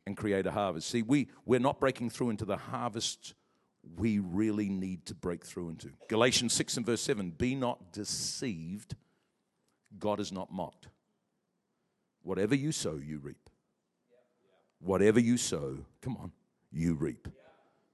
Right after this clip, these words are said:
And we need to understand stewarding. We need to understand seeding. We need to understand, thirdly, tonight, saving. And next week, I'm gonna talk about saving and spending.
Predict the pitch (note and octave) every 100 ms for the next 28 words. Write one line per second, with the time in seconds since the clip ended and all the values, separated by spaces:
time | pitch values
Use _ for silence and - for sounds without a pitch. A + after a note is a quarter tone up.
0 | _ _ _ - A2+ A2+ A#2+ D3+ D3 C#3+
1 | - A2+ A2+ - A#2+ F2+ E2+ - - C3
2 | D3+ F3+ E3 G2+ G2+ G2+ G#2 G#2 G2+ G2
3 | - G2 G2 F#2 - _ - - - C#3
4 | G2 E2+ F2+ G#2 A2+ G#2 G#2+ F#2+ - G2+
5 | G2 E2+ - D3 B2+ A2 - F#2+ D#2+ D#2+
6 | - _ _ _ _ - - - D#3+ B2
7 | E2+ A#2 - _ _ _ _ _ _ _
8 | _ _ A2 A2 C3 - D#3 C3 G#2 G#2
9 | G#2 A#2 G2+ G#2+ - - A2 A#2+ G2+ A2
10 | A2 G2 F2+ - - G#2 G2+ D2+ C#2